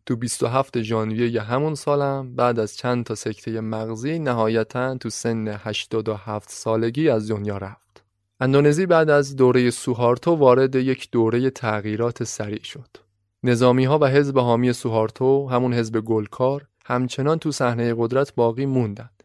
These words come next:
انتخابات مکرراً انجام می‌شد، اما این بار دیگه واقعاً انتخابات رقابتی بود. تا اینکه تو سال دو هزار و چهارده، یعنی شش سال بعد از مرگ سوهارتو،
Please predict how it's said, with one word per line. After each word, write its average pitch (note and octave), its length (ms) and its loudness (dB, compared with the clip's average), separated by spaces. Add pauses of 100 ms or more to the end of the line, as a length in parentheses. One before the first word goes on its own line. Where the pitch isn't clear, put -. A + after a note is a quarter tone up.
(420)
انتخابات C3+ 580 4
مکرراً B2 460 2
انجام C3 480 0
می‌شد، D#3+ 440 -4
اما D3 260 2
این B2+ 180 2
بار C3 160 8
دیگه C3 220 2
واقعاً A2+ 460 4
انتخابات A2+ 840 -2
رقابتی G#2+ 680 0
بود. - 280 -14 (300)
تا B2+ 120 2
اینکه D#3 220 2
تو C#3 120 -4
سال B2+ 380 4
دو A2+ 160 2
هزار A2 220 2
و - 20 -4
چهارده، A2+ 680 0
یعنی B2 280 -2
شش C#3+ 220 -6
سال A2 320 -2
بعد A2 200 2
از G#2+ 140 -2
مرگ G#2+ 300 -4
سوهارتو، A2 720 -2